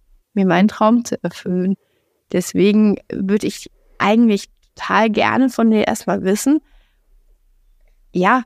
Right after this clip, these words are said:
wie, wie traut man sich das eigentlich? Wie traut man sich, ähm,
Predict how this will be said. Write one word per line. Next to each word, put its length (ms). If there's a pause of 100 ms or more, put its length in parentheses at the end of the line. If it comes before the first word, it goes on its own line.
wie, 380
wie 180
traut 360
man 160
sich 160
das 200
eigentlich? 400
Wie 80
traut 420
man 180
sich, 380
ähm, 540